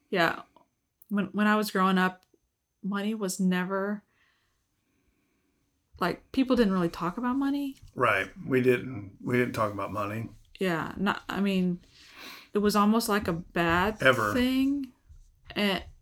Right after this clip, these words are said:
Speaker 1: I don't, it wasn't intentional, I don't think.
Speaker 2: No.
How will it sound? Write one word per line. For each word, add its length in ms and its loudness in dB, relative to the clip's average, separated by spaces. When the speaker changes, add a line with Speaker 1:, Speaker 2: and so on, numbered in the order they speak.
Speaker 1:
I 100 2
don't, 180 4
it 120 6
wasn't 280 10
intentional, 800 0
I 80 -6
don't 200 -8
think. 100 -2
Speaker 2:
No. 300 6